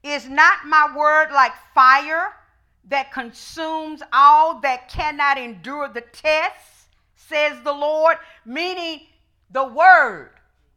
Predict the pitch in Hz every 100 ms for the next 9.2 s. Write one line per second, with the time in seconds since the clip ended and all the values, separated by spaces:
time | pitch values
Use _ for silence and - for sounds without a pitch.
0 | _ _ _ _ _ _ _ _ _ _
1 | _ 202 285 262 277 320 381 403 302 226
2 | - _ _ _ _ _ _ _ _ _
3 | _ - 285 349 403 - 403 403 381 349
4 | 359 392 403 370 294 220 269 233 240 277
5 | _ _ _ _ _ _ _ _ _ _
6 | _ 254 254 - 311 320 359 370 359 381
7 | 359 392 370 349 330 240 254 - 330 311
8 | 330 - 381 _ 392 370 - - 269 214
9 | 202